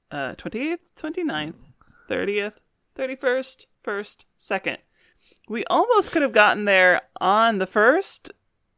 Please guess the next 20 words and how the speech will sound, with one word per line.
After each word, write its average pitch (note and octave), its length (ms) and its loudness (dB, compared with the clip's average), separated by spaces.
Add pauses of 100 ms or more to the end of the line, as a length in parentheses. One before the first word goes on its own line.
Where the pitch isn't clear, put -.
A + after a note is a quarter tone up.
(140)
except A3 420 0
that G3+ 300 2
my F#3+ 320 -4
sister C#4+ 420 -6
got E3 640 0 (680)
extremely G#4+ 960 -2
terrible E3+ 540 4
food D3+ 260 -4
poisoning D3 680 -4 (680)
on D#3+ 280 2
New, D#3+ 240 2
uh, C3+ 520 2
she, F3+ 380 -2
I E3+ 80 4
think G3 200 -2
we G3+ 200 -2
think, B3 240 -2
I A#3 60 0
believe B3 320 -2
it - 160 -6